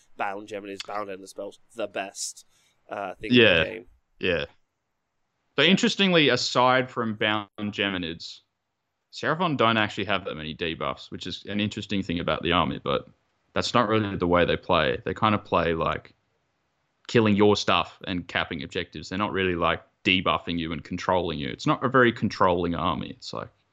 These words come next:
Speaker 2: you
Speaker 1: No,
Speaker 2: know, do
Speaker 1: it's
Speaker 2: some
Speaker 1: not.
Speaker 2: mortal wounds here, pick off these units, and then just plant my free units of ten skinks around.
Speaker 1: Yeah,
Speaker 2: And you
Speaker 1: it's
Speaker 2: kinda
Speaker 1: probably
Speaker 2: just
Speaker 1: one,
Speaker 2: win
Speaker 1: it's
Speaker 2: that
Speaker 1: probably
Speaker 2: way.
Speaker 1: one,
Speaker 2: Yeah.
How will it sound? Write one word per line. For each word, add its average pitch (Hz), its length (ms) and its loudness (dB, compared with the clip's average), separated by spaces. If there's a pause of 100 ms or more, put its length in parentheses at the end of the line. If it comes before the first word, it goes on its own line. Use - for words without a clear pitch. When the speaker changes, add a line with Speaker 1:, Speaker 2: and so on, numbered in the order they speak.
(360)
Speaker 2:
you 156 80 0
Speaker 1:
No, - 20 4
Speaker 2:
know, 131 100 2
do 104 160 2
Speaker 1:
it's 101 100 2
Speaker 2:
some 101 100 4
Speaker 1:
not. 98 40 6
Speaker 2:
mortal 95 240 6
wounds 92 320 2
here, 95 260 4
pick - 220 -2
off 101 200 4
these 98 280 2
units, 95 340 0
and 90 120 -2
then 87 180 0
just - 240 -10
plant 92 360 2
my 92 220 0
free 90 280 -2
units 90 320 -2
of 87 80 -10
ten 92 200 -2
skinks 87 400 -6
around. 80 320 -6 (880)
Speaker 1:
Yeah, 180 140 2
Speaker 2:
And 131 60 2
you - 20 0
Speaker 1:
it's - 80 -8
Speaker 2:
kinda - 140 2
Speaker 1:
probably 170 60 0
Speaker 2:
just 175 140 -2
Speaker 1:
one, 160 80 0
Speaker 2:
win 82 40 -2
Speaker 1:
it's 82 80 -2
Speaker 2:
that 85 40 0
Speaker 1:
probably 202 200 0
Speaker 2:
way. 160 40 0
Speaker 1:
one, - 180 -6
Speaker 2:
Yeah. - 160 -8